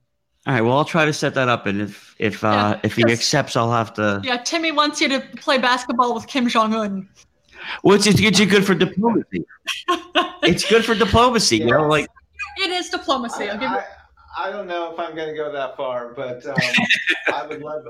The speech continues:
Speaker 3: I would love to personally play some basketball. I'm not sure if
Speaker 1: Right.
Speaker 3: I wanna, um,
Speaker 1: Play
Speaker 3: I'll,
Speaker 1: against
Speaker 3: I'll leave that to Dennis Rodman. I think he
Speaker 1: <laughs>
Speaker 3: has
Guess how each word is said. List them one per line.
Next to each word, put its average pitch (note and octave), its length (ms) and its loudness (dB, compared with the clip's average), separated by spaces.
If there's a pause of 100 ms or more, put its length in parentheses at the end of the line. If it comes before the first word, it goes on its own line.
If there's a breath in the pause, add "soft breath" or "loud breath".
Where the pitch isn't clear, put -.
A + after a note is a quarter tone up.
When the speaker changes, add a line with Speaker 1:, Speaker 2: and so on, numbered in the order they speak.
(120)
Speaker 3:
I G3 120 -4
would G#3 100 -8
love G3+ 300 -8
to E3+ 80 -8
personally F#3 540 -10
play C#3+ 200 -10
some C#3+ 160 -16
basketball. A2+ 600 -10
I'm C#3+ 180 -10
not C#3 200 -10
sure C#3 220 -10
if C3 60 -4
Speaker 1:
Right. A#2+ 260 4
Speaker 3:
I - 40 -4
wanna, A#2 120 -12 (340)
um, A2+ 140 -20 (1040 soft breath)
Speaker 1:
Play A#2+ 160 4
Speaker 3:
I'll, A2+ 60 4
Speaker 1:
against B2 200 2
Speaker 3:
I'll D3+ 80 -8
leave D3+ 220 -12
that C#3 320 -8
to B2+ 200 -14
Dennis B2+ 380 -10
Rodman. G#2+ 520 -10
I A2+ 80 -16
think A2+ 260 -20
he B2 120 -20
Speaker 1:
<laughs> B2+ 160 -4
Speaker 3:
has F#3+ 140 0